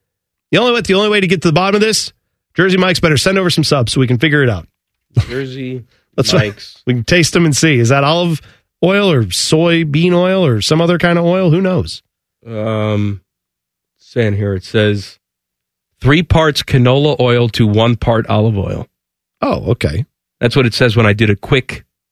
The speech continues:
Speaker 2: but that's not what I read the other day.
Speaker 1: All right, but there is olive oil in it.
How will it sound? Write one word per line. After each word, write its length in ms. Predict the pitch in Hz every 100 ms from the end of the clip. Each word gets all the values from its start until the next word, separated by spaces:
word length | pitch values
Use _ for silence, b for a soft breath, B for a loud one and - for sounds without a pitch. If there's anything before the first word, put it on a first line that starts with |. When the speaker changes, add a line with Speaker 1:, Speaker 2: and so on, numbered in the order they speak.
| _
Speaker 2:
but 80 | 139
that's 180 | 185 185
not 120 | 208
what 100 | 185
I 60 | 170
read 200 | 170 156
the 140 | 151
other 120 | 139
day. 360 | 123 165 - - _ _ _ _ _ _ -
Speaker 1:
All 60 |
right, 140 | 190 135
but 100 | 147
there 140 | 202
is 200 | 202 202
olive 280 | 185 190 160
oil 260 | 160 131 127
in 140 | 139
it. 120 | -